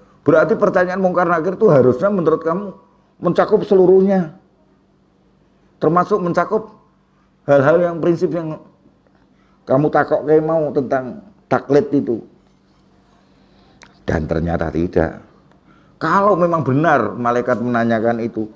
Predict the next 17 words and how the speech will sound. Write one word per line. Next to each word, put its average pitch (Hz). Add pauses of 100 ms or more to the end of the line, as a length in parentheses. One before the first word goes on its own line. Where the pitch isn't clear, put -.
kamu 135
yang 101
benar 76
kalau 64
gitu. - (1800)
Tapi -
kan 90
tidak. 73 (880)
Walakinni, 123
tetapi 104
ini 101
satu 107
ingsun 95
iku 120
la 110
azalu, 82 (1200)
terus 147